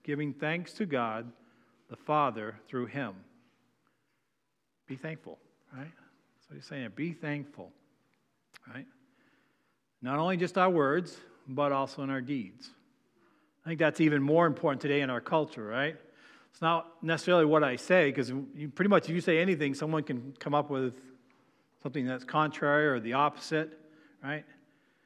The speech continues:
Always great to check before you post things online or post things. You know, I read through things now three or four times, and even then sometimes I'm hesitant, and sometimes I'm like, "You know what? I'm just not even gonna risk it. I'm not gonna post that," right?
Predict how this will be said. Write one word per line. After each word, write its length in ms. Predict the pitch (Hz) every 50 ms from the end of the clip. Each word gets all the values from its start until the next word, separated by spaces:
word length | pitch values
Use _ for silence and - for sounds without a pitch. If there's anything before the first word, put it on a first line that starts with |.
| _ _ _ _ _ _ -
Always 340 | 139 131 127 127 117 - -
great 240 | - - 143 143 143
to 80 | - -
check 300 | - - 165 156 151 156
before 300 | 156 135 - 151 139 139
you 80 | 135
post 340 | 127 - 156 139 139 139 -
things 260 | 156 143 147 156 147
online 540 | 143 135 135 135 135 135 135 135 143 151 160
or 140 | 143 123 117
post 360 | - - 151 147 143 143 -
things. 420 | 147 143 143 143 139 127 123 - - - 127
You 140 | 131 127
know, 60 | 127 127
I 220 | 131 139 139 135 123 117
read 220 | 131 143 143 139
through 160 | - 151 139
things 260 | 123 - 139 131 123
now 320 | 139 135 135 135 135 131 127 - - - - -
three 160 | - 170 170
or 60 | 156
four 220 | 165 175 175 185 170
times, 360 | - 147 135 139 151 151 135
and 120 | 135 135
even 180 | 151 151 151 147
then 160 | 156 160 160
sometimes 440 | - - 143 131 143 139 135 127 127
I'm 220 | 131 131 123 123 - - - - -
hesitant, 360 | - 170 165 151 156 151 160
and 120 | 151 131 123
sometimes 320 | 165 156 143 151 147 135
I'm 100 | 143 139
like, 200 | 139 135 135 -
"You 60 | 156
know 60 | 165 175
what? 280 | 180 175 175 - - -
I'm 280 | 139 139 147 147 139
just 160 | 135 135 -
not 160 | 135 131 131 127
even 100 | 127 127
gonna 160 | 131 127 123
risk 260 | 123 120 - - -
it. 80 | 107 104
I'm 120 | 104 107
not 160 | 113 110 107
gonna 120 | - 117 110
post 360 | - - 113 110 104 - -
that," 200 | 95 95 101 - _ _ _ _ _ _ _ _ _ _ _ _ _ -
right? 220 | 113 123 147 180